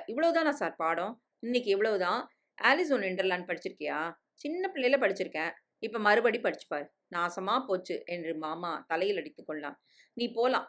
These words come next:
பாடம் முடிஞ்சு போச்சு" என்றான் அரிஸ். போனதும் மாமா, "அந்த பொண்ணு கணக்கத் தவிர சகலமும் உன்கிட்ட கத்துக்க போகுது." "டே அரிஸ், ஜோமோ கதையை கேளு. ஆபீஸ்ல ஒரு மாடலாம். இவகிட்ட வந்து விலாசம், மச்சம்,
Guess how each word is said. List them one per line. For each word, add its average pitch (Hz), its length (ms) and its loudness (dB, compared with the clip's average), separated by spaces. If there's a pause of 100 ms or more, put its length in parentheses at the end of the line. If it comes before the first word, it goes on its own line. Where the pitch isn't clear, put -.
பாடம் 233 300 6
முடிஞ்சு 208 240 -6
போச்சு" 185 320 -2
என்றான் 170 420 -2
அரிஸ். 156 300 -8 (440)
போனதும் 233 480 6 (100)
மாமா, 185 360 -2 (160)
"அந்த 202 220 -4
பொண்ணு 247 280 -2
கணக்கத் 214 380 0
தவிர 196 240 2 (120)
சகலமும் 208 580 0
உன்கிட்ட 185 260 -4
கத்துக்க 170 260 -6
போகுது." 147 240 -10 (220)
"டே 185 180 0
அரிஸ், 175 280 0 (320)
ஜோமோ 269 320 4
கதையை 175 280 2
கேளு. 147 220 -4 (320)
ஆபீஸ்ல 226 560 2
ஒரு 196 160 2
மாடலாம். 165 460 0 (280)
இவகிட்ட 214 360 4
வந்து 214 300 4 (280)
விலாசம், 208 580 2
மச்சம், 202 480 -4